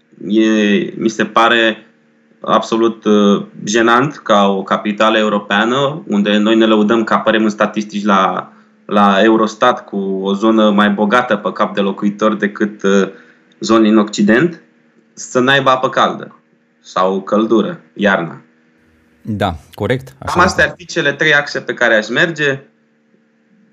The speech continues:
Speaker 1: cele trei probleme principale pe care le identific eu. Mă rog,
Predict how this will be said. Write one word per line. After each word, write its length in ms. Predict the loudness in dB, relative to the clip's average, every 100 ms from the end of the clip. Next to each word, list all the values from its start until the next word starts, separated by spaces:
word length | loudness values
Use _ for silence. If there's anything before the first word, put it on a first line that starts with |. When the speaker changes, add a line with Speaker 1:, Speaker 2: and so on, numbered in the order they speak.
| _
Speaker 1:
cele 240 | -6 -2 -2
trei 180 | -2 -2
probleme 420 | -2 0 0 0
principale 560 | -4 -6 -2 2 2
pe 100 | 0
care 200 | -2 0
le 120 | 2 2
identific 580 | 0 -2 -2 -4 -4
eu. 220 | -2 -2 -2
Mă 120 | 0
rog, 220 | 0 0